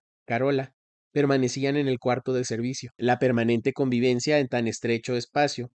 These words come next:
hacía que las niñas pelearan como nunca antes, hasta el punto de que varias de las más obedientes ocasionalmente se rebelaban.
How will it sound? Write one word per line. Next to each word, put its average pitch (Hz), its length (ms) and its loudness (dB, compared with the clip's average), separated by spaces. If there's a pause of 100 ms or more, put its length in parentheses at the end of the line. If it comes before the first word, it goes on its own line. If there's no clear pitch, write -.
(180)
hacía 160 340 2
que 196 120 2
las 165 140 4
niñas 147 300 -2
pelearan 131 420 0
como 135 240 -4
nunca 123 340 -2
antes, 120 360 -6 (380)
hasta 139 260 0
el 127 120 2
punto 147 320 -2
de 170 100 2
que 131 140 -2
varias 127 340 0
de 147 100 0
las 117 120 0
más 117 220 -4
obedientes 123 640 -4 (240)
ocasionalmente 139 840 0
se 135 120 -4
rebelaban. 127 480 -2